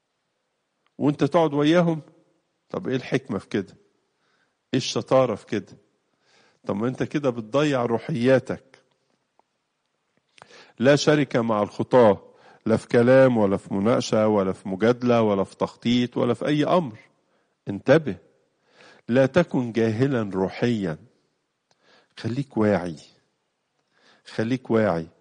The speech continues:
آه، من المبادئ اللي يعلموها لنا الآباء في الدير في الحياة الرهبانية، يقول لك: "الخلطة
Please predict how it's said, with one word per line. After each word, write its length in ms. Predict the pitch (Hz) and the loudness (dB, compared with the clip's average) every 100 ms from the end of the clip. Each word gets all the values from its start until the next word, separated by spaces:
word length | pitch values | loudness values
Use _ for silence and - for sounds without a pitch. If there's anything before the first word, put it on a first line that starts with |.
| _ _ - _ _ - | _ _ -20 _ _ -8
آه، 380 | 110 110 110 110 - _ _ _ _ _ _ _ _ _ _ _ _ _ _ _ - | -4 -2 -4 -6 -16 _ _ _ _ _ _ _ _ _ _ _ _ _ _ _ -12
من 200 | 117 113 | -6 -4
المبادئ 1080 | 113 104 104 101 107 - 107 107 143 151 120 | -2 -2 0 0 -2 -6 -6 -2 -2 0 -2
اللي 200 | 107 104 | -2 -4
يعلموها 560 | 101 104 101 104 104 123 | -4 -2 -4 -6 -4 -4
لنا 300 | 113 104 107 - - _ _ - | -4 -6 -8 -18 -20 _ _ -8
الآباء 520 | 104 104 101 107 117 | -6 -4 -4 0 -2
في 140 | - - | -2 -8
الدير 640 | 98 107 113 104 - - _ _ _ _ | -8 -2 0 0 -2 -12 _ _ _ _
في 140 | - | -10
الحياة 440 | 92 - 113 120 | -8 -4 -2 0
الرهبانية، 840 | 117 98 98 107 101 107 110 104 104 _ _ _ _ 117 | -2 -4 -4 -4 -4 -4 -4 -4 -8 _ _ _ _ -4
يقول 320 | 120 131 120 | -2 0 -2
لك: 240 | 113 - - _ _ _ - | -6 -12 -20 _ _ _ -4
"الخلطة 920 | 113 104 - 160 165 - 165 151 - | -4 -4 -2 0 0 -2 -2 -2 -4